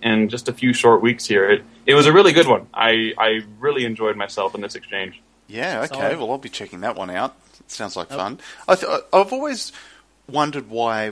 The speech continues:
Speaker 2: when you're going into debate with somebody who's in counter-apologetics like, uh, William Lane Craig or th-, these people who, uh,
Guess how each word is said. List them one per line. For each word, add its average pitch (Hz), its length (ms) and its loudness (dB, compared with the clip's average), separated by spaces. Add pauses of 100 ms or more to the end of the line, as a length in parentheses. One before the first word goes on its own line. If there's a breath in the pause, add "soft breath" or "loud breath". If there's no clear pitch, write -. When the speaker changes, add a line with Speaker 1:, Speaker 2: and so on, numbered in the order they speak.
(140)
Speaker 2:
when 117 160 -8
you're 107 80 -12
going 113 280 -6
into 101 540 -12
debate 107 360 -6
with 110 100 -14
somebody 98 420 -10
who's 95 200 -16
in 92 100 -16
counter-apologetics 95 1040 -14
like, 90 460 -10
uh, 92 160 -10
William 98 240 -12
Lane 90 220 -14
Craig 92 440 -12
or 85 200 -16
th-, 123 240 -12
these 120 180 -10
people 135 320 -10
who, 95 320 -14
uh, 135 380 -2